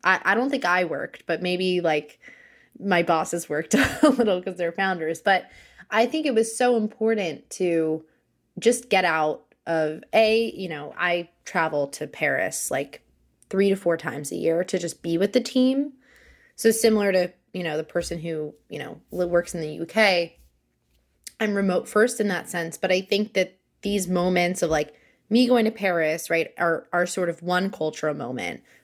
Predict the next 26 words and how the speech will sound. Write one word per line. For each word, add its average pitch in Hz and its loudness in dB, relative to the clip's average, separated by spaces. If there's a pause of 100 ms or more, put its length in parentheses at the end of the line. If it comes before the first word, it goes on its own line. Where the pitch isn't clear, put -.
where 175 6
we 170 -4
hang 165 -4
out, 160 2
we 180 -8
go 165 0
to 156 -2
karaoke, 165 0
we've 156 -4
done 139 -2
a - -6
cooking 269 4
class 190 0 (380)
with, 165 -4
like, 147 -6
at 180 -4
the 151 -2 (440)
you - -6
know, - -6 (440)
Ducasse, 180 0
like, 151 -2
the 156 -4
guy 156 0
who 165 -4
used 165 -6
to 147 0